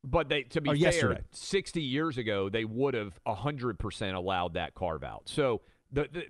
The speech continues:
Speaker 1: anyway, the way that you think
Speaker 2: Right,
Speaker 1: about
Speaker 2: well,
Speaker 1: it
Speaker 2: that's what
Speaker 1: is
Speaker 2: I'm saying is they're, they're trying to, they're going to try to get rid of the religious exemption carve-out too. That's what I'm saying
Speaker 1: Yeah.
Speaker 2: is happening.
Speaker 1: Oh,
Speaker 2: They're
Speaker 1: I,
Speaker 2: going to
Speaker 1: I,
Speaker 2: do
Speaker 1: I
Speaker 2: that.
Speaker 1: don't think there's any doubt. And what I would say is one of the challenges of a Supreme Court is,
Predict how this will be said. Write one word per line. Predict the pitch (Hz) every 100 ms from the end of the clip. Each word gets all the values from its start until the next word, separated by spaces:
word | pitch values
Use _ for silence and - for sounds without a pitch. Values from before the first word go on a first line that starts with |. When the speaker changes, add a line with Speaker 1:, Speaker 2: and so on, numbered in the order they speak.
| 175
Speaker 1:
anyway, | 208 185 101
the | 147
way | 151 196 214
that | 196
you | 151 135
think | 170 160
Speaker 2:
Right, |
Speaker 1:
about | - 147
Speaker 2:
well, |
Speaker 1:
it |
Speaker 2:
that's | 151 139
what | 180
Speaker 1:
is |
Speaker 2:
I'm | 170
saying | 214 226
is | 170
they're, | 151 180
they're | 165
trying | - 185 180
to, | 151
they're | 156
going | 139 190
to | 190
try | - 170
to | 156
get | 156
rid | 131 160 143
of | 120
the | 135
religious | 123 147 131 131
exemption | 113 131 - 120
carve-out | 131 120 113 104
too. | 135 87
That's | 90 135
what | 151
I'm | 131
saying | 123 120
Speaker 1:
Yeah. | 110
Speaker 2:
is | 101
happening. | 101 - 92
Speaker 1:
Oh, | 135 131
Speaker 2:
They're | 131
Speaker 1:
I, |
Speaker 2:
going | 147 143
to |
Speaker 1:
I, | 131
Speaker 2:
do |
Speaker 1:
I | -
Speaker 2:
that. | 165
Speaker 1:
don't | 185
think | 175 151
there's | 139 110
any | 113
doubt. | 95 123 87
And | 123
what | 123 131
I | 151
would | 170
say | - 139 120
is | 117 110
one | - 123 175
of | 190
the |
challenges | 151 139 127 135 113 113 101
of | 120 110
a | 104
Supreme | 113 - 113 95
Court | - 139 110
is, | 87 85 -